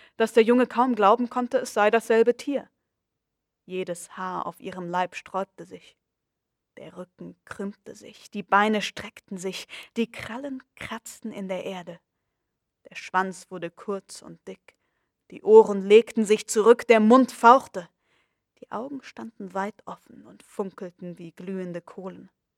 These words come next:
Der Junge wollte sich nicht von einer Katze bange machen lassen,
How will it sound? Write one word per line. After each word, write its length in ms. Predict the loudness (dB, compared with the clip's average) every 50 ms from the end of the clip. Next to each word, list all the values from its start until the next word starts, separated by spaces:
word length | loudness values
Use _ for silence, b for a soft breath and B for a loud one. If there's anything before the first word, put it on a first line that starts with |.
| _ _ _ _ _ _ _ _ _ _ 4
Der 200 | 4 6 6 4
Junge 440 | 2 0 -2 -2 -2 -2 -2 0
wollte 240 | 4 2 2 2 0
sich 160 | -6 -6 -4
nicht 180 | -4 -6 -6 -4
von 140 | -6 -6 -4
einer 280 | -2 0 2 2 0
Katze 440 | 0 -2 -8 -8 -8 -8 -4 -4 -4
bange 380 | -4 -2 -2 -2 -2 -2 -4 -6
machen 340 | -6 -6 -6 -6 -8 -6 -4
lassen, 360 | -4 -4 -4 -6 -10 -10